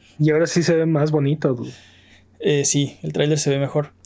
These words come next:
Speaker 2: Eh, Deathloop, el juego que, que en PlayStation cinco se le atascan los gatillos cuando se te traba la pistola, se retrasa hasta el segundo cuarto del dos mil veintiuno. Ah. Stanley Parable Deluxe se retrasa al veinte veintiuno.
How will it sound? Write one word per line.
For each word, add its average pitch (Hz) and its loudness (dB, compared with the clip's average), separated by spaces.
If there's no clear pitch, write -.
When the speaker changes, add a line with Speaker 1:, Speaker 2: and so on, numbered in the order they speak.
Speaker 2:
Eh, 151 0
Deathloop, 202 0
el 175 0
juego 190 0
que, 156 0
que 160 0
en 151 0
PlayStation 175 0
cinco 190 0
se 165 0
le 147 4
atascan 175 0
los 151 0
gatillos 185 0
cuando 135 -2
se - -6
te 131 0
traba 156 2
la 160 0
pistola, 208 0
se - 0
retrasa 190 0
hasta 156 0
el 156 2
segundo 175 0
cuarto 175 0
del 156 2
dos 135 0
mil 151 2
veintiuno. 151 -2
Ah. - -8
Stanley 208 0
Parable 196 2
Deluxe 151 0
se 160 0
retrasa 143 0
al 139 2
veinte 143 0
veintiuno. 202 0